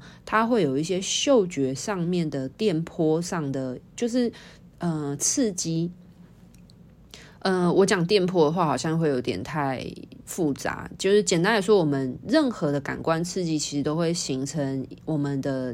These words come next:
脑部的一些突触，那个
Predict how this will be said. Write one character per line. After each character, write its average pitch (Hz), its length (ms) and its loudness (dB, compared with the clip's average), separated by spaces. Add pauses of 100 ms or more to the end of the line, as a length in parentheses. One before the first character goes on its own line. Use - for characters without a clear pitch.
脑 139 220 -2
部 208 220 -2
的 151 140 2
一 143 60 0
些 160 160 -2
突 143 340 0
触， 175 340 0 (720)
那 185 220 -2
个 127 380 -6